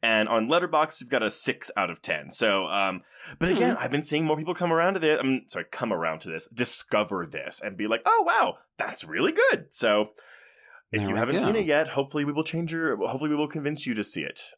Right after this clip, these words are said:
Speaker 2: Yeah, yeah, yeah, absolutely. <laughs>
Speaker 1: But let's go.
Speaker 2: Okay. So we open with a crane shot that brings us down, uh, to the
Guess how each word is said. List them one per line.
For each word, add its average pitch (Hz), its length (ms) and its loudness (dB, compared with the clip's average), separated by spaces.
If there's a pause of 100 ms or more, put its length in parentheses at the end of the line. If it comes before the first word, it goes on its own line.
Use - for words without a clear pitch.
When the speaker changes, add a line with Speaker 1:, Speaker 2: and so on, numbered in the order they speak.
(160)
Speaker 2:
Yeah, 104 480 -6 (100)
yeah, 123 280 0 (140)
yeah, - 280 0 (180)
absolutely. 117 800 -4 (360)
<laughs> - 20 -4 (1000)
Speaker 1:
But 160 80 0
let's 165 180 2
go. - 120 -8 (840)
Speaker 2:
Okay. 151 240 2 (340)
So 107 580 2
we 107 200 4
open 135 480 4 (100)
with 120 340 2
a 123 120 4
crane 110 560 2
shot 101 500 2
that 95 160 0
brings 98 260 2
us 98 180 0
down, 101 680 2
uh, 85 600 0
to - 220 -6
the 98 340 0